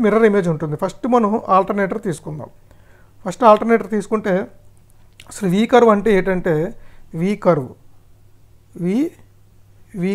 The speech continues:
కర్వ్, ఇన్వర్టెడ్ V కర్వ్. మీకు రెండు వేసి చూపిస్తానండి. ఇది V కర్వ్, ఇది V కర్వ్, ఇది ఇన్వర్టెడ్ V కర్వ్ అనుకుందాం.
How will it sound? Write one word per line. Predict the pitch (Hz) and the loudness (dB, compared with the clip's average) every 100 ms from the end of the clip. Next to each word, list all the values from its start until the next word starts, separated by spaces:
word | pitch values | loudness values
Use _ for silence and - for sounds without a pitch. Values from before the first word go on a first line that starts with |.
| 196 | 2
కర్వ్, | 214 208 262 214 | 2 2 0 0
ఇన్వర్టెడ్ | 180 208 220 185 | -2 -4 -4 -2
V | 185 | -2
కర్వ్. | 180 165 170 | 0 -2 -2
మీకు | 170 160 | -4 -4
రెండు | 175 | -2
వేసి | 196 175 | -2 -2
చూపిస్తానండి. | 175 170 185 165 156 262 339 _ _ - - - - - | -6 -6 -6 -6 -6 -8 -10 _ _ -20 -20 -20 -20 -12
ఇది | 175 165 | -8 -4
V | 160 180 190 | -4 -2 0
కర్వ్, | 165 147 269 370 _ - _ - - _ _ 175 | 0 0 -4 -8 _ -20 _ -20 -20 _ _ -12
ఇది | 151 | -6
V | 165 170 | -6 -2
కర్వ్, | 175 151 147 330 - - - - - - - 185 | -2 -2 -4 -8 -12 -20 -20 -20 -20 -20 -16 -8
ఇది | 175 269 339 - - _ _ _ - - - - 196 | -4 -4 -4 -12 -20 _ _ _ -20 -20 -20 -10 -6
ఇన్వర్టెడ్ | 185 190 190 180 | -2 -4 -2 -2
V | 175 170 | 0 0
కర్వ్ | 180 185 | 0 0
అనుకుందాం. | 151 135 127 | -4 -10 -16